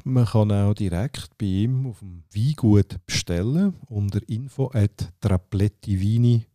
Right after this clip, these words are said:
punkt c h. Sehr zu empfehlen ist das natürlich auch gerade mit einem Besuch auf dem Hof, wenn man den Enrico eins zu eins erlebt, den Wein gerade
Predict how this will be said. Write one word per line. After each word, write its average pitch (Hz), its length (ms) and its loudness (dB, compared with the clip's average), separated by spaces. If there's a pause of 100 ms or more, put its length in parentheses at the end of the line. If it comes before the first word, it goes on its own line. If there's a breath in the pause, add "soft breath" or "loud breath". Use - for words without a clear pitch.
(120)
punkt - 460 -2 (100)
c 87 280 0
h. 135 280 -2 (120)
Sehr 127 300 6
zu 120 120 4
empfehlen 95 360 2
ist - 120 -4
das 101 120 -2
natürlich 101 460 0
auch 90 120 0
gerade - 320 -6
mit 92 140 -2
einem 87 200 -2
Besuch 143 500 -4
auf 101 120 -10
dem 82 160 -4
Hof, 165 400 -2
wenn 95 140 -4
man 92 100 -2
den 87 120 -2
Enrico 95 480 0
eins 92 280 0
zu - 140 -4
eins 101 260 0
erlebt, 123 460 2
den 92 120 0
Wein 110 160 2
gerade 98 280 2